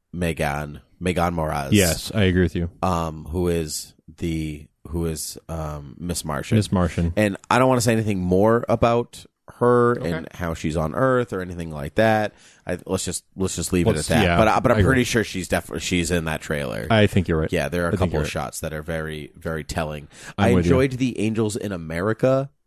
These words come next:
Speaker 1: joke. Did you get that? So you know the play Angels in America?
Speaker 2: Yeah,
Speaker 1: And
Speaker 2: I'm
Speaker 1: it
Speaker 2: not
Speaker 1: was,
Speaker 2: fam-
Speaker 1: I think it was an H B O movie.
Speaker 2: Yeah, I'm not
Speaker 1: All
Speaker 2: familiar
Speaker 1: this,
Speaker 2: with it, but, uh,
Speaker 1: uh, the, it, it's, it's, um, instead of Angels in America, it's Aliens in America.
Speaker 2: Oh, okay.
Speaker 1: Um,
Speaker 2: Yeah, yeah, yeah, yeah.
Speaker 1: and I,
Speaker 2: Play on
Speaker 1: uh,
Speaker 2: words. I like it.
Speaker 1: I liked it.
Speaker 2: Nice.
Speaker 1: Whether that was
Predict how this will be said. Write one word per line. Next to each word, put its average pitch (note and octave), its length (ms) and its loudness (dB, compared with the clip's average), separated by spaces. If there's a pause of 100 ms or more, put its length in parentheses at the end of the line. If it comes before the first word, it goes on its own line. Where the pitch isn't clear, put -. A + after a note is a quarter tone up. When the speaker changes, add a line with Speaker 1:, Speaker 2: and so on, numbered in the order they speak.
Speaker 1:
joke. C3 500 0 (100)
Did G2+ 140 -8
you A2+ 80 2
get F#2+ 260 -2
that? C3+ 300 2 (480)
So D3 100 2
you D#3 80 6
know E3+ 60 4
the D#3+ 60 2
play C#3 280 2
Angels A#2 280 2
in A2+ 60 0
America? G#2+ 360 2
Speaker 2:
Yeah, B2+ 80 6 (100)
Speaker 1:
And A2+ 220 4
Speaker 2:
I'm A2 80 4
Speaker 1:
it - 20 4
Speaker 2:
not A2+ 80 6
Speaker 1:
was, G#2 140 2
Speaker 2:
fam- G#2 60 2
Speaker 1:
I - 40 2
think A2 100 0
it G#2+ 60 -2
was G2+ 80 -2
an F#2+ 80 -6
H G2 200 -4
B F#2 120 2
O F#2+ 100 0
movie. G2 320 2
Speaker 2:
Yeah, A#2 340 6
I'm A#2+ 60 4
not B2 140 6
Speaker 1:
All G#2 80 4
Speaker 2:
familiar G#2+ 180 6
Speaker 1:
this, G2 80 6
Speaker 2:
with F#2+ 120 6
it, F2+ 100 2
but, F2+ 200 -4
uh, - 40 -6
Speaker 1:
uh, - 80 -4
the, A#2 240 2
it, A2 400 -2
it's, G2+ 320 -2
it's, G2+ 240 0
um, E2+ 420 0
instead F#2+ 220 0
of F#2 160 2
Angels F2 260 -2
in F#2+ 60 -2
America, G2+ 320 0
it's F2+ 80 -6 (100)
Aliens F#2 400 -4
in G#2+ 60 -2
America. A#2+ 420 -2
Speaker 2:
Oh, A2 600 4
okay. A2 200 2
Speaker 1:
Um, F2+ 240 4
Speaker 2:
Yeah, A2 120 6
yeah, G#2 100 4
yeah, G2 260 4
yeah. F#2 220 0
Speaker 1:
and E2+ 160 -4
I, E2+ 160 0
Speaker 2:
Play E2+ 100 2
on G2 80 4
Speaker 1:
uh, F#2 60 2
Speaker 2:
words. F#2 260 -2
I G2+ 40 -8
like F#2+ 140 -2
it. - 40 0
Speaker 1:
I F#2 460 0 (180)
liked F#2+ 400 0
it. - 120 -8
Speaker 2:
Nice. A2 280 -2
Speaker 1:
Whether B2 240 4
that C#3 180 4
was A#2+ 300 0